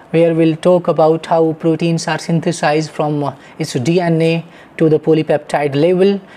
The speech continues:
how the molecule weight and structures of the proteins are determined, all those methods like centrifugation, sedimentation based methods, and, uh,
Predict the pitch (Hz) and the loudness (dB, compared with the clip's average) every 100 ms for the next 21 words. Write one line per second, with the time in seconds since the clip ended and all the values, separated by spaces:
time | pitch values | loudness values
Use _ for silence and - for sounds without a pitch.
0 | - - 170 170 156 165 175 170 165 175 | -20 -2 0 2 2 2 0 2 2 4
1 | 175 165 156 - - 185 - 170 156 160 | 2 0 -2 -2 -2 -2 -2 -2 -2 -2
2 | 151 156 165 160 156 151 151 139 147 151 | -2 0 -2 0 -4 -2 -2 0 -2 0
3 | 180 175 175 170 156 160 156 160 143 156 | 0 0 0 0 2 2 2 0 0 -4
4 | 160 160 151 156 151 - 175 170 165 160 | -2 -4 -2 -4 -4 -4 -4 -4 -4 -2
5 | 165 160 170 160 - - - - - - | -2 -2 -4 -6 -8 -18 -20 -20 -20 -6
6 | 180 185 196 185 180 180 170 156 156 165 | -2 0 0 0 -2 0 0 0 0 -2
7 | 156 156 160 160 - - - - - - | -4 -2 -2 -2 -6 -16 -20 -20 -20 -20
8 | - 151 147 143 143 135 135 135 | -12 -6 -4 0 2 4 4 2